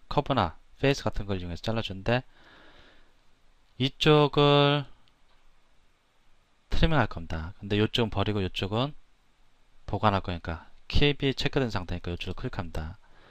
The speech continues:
그리고 시트 바디를 선택했고 어떤 걸 이용해서 자를지 셀렉트 오브젝트 하러 갑니다. 여기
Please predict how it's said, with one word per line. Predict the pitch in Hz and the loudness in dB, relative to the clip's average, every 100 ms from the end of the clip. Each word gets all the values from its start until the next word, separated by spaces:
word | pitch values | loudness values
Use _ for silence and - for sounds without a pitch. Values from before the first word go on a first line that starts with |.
| - - | -20 -14
그리고 | - 107 - 123 147 - - - _ _ _ - | -4 -2 2 2 2 -2 -16 -20 _ _ _ -14
시트 | - - | -6 0
바디를 | 147 113 | 4 4
선택했고 | 104 123 123 101 - 127 - - - _ _ | 2 -2 -2 -2 -2 -4 -4 -16 -20 _ _
어떤 | 107 127 - 151 147 147 143 - - - _ - | 4 4 4 4 4 2 -4 -14 -20 -20 _ -14
걸 | - 104 | -6 -4
이용해서 | 98 95 - | -2 -4 0
자를지 | 135 127 - 82 - - | 2 0 -4 -12 -12 -14
셀렉트 | - 127 131 - | -6 -2 -2 -2
오브젝트 | 90 90 - | -6 -6 -8
하러 | 92 82 | -8 -8
갑니다. | 80 80 78 80 - - - - 92 | -10 -10 -10 -10 -16 -20 -20 -14 -10
여기 | 90 92 | -8 -10